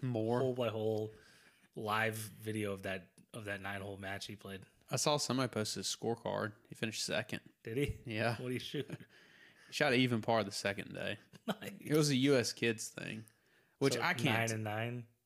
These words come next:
Speaker 1: Yeah, I mean, I can't. The only thing, like, I like the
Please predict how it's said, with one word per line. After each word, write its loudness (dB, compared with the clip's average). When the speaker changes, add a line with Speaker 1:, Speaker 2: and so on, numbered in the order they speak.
Speaker 1:
Yeah, 0
I 2
mean, 2
I 0
can't. -2
The 4
only 8
thing, 4
like, 2
I 6
like 4
the 4